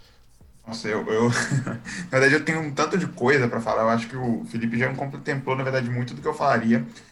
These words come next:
porque eu iria pra um lado semelhante, assim. É, assim, pra começar, eu acho que quando a gente pensa nos negacionismos maiores que a gente tem, enfim, é, terraplanismo, é,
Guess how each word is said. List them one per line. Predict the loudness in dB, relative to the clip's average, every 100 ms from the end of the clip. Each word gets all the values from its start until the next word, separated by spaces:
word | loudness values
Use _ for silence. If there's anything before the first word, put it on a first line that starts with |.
| _ -8
porque | 0
eu | 2
iria | 4 2
pra | 0
um | 2
lado | 2 0
semelhante, | -4 -2 0 0 0 -4
assim. | -6 -6 -6 -10 _ _ -2
É, | 0 0 -4 -6
assim, | -6 -2
pra | -2
começar, | 0 0 2 4 6
eu | 4
acho | 2 -2
que | -8 -8 -2
quando | 0
a | 0
gente | -2 -6
pensa | -6 -4 -2 -2 -2 -2 -8 -10
nos | -2
negacionismos | 2 2 2 2 2
maiores | 2 0 -2 -6
que |
a | -10
gente | -10 -6
tem, | -4 0 0 -2
enfim, | -4 -10 -8 -8 -8 _ _ _ -4
é, | -2 -2 -4 -14 -20 _ -4
terraplanismo, | -2 0 0 0 0 0 -2 -4 -6 -6 -8
é, | -10